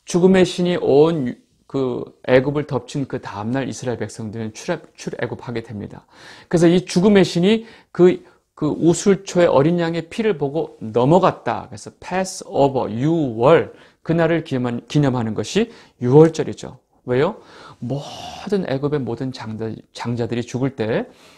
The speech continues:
하나님께서 이 이스라엘 백성들, 어린 양의 피가 있는 집에는 장자를 하나님께서 살려주셨기 때문에 이 사건을 기념하는 것이 나중에 유월절이 되죠. 여러분, 이 출애굽 사건은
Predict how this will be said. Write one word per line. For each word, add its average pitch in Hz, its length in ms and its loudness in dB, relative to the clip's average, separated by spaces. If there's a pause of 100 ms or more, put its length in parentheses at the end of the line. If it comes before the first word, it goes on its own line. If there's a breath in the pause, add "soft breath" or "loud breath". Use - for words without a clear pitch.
(120 loud breath)
하나님께서 151 640 -2 (220 loud breath)
이 131 180 -2
이스라엘 127 360 -2
백성들, 107 520 -6
어린 190 420 4
양의 185 360 -4
피가 - 280 -4
있는 151 340 -6
집에는 135 640 0 (220 loud breath)
장자를 107 420 -10
하나님께서 147 540 -4 (220 loud breath)
살려주셨기 196 800 -4
때문에 110 420 -4 (280 loud breath)
이 151 180 -2
사건을 165 540 -6
기념하는 113 480 -4
것이 110 340 -8 (240 loud breath)
나중에 120 320 -6
유월절이 143 500 4
되죠. - 360 -14 (1500 soft breath)
여러분, 160 280 6
이 220 160 0
출애굽 226 380 -2
사건은 135 580 -6